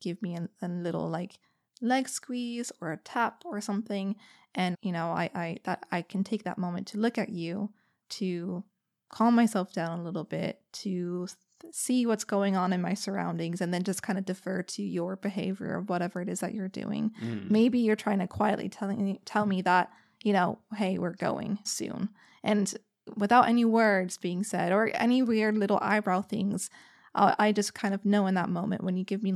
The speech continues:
Speaker 1: a little tap that whatever you do next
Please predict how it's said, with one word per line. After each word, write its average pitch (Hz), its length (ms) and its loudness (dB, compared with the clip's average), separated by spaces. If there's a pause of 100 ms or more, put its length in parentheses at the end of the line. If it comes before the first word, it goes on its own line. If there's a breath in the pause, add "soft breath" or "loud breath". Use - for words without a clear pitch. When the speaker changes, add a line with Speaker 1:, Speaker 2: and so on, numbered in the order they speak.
(120)
Speaker 1:
a - 40 -2
little 180 200 -2
tap - 420 -4
that 175 220 -4 (480)
whatever 208 340 2
you 196 220 -2
do 185 220 -2
next - 640 -2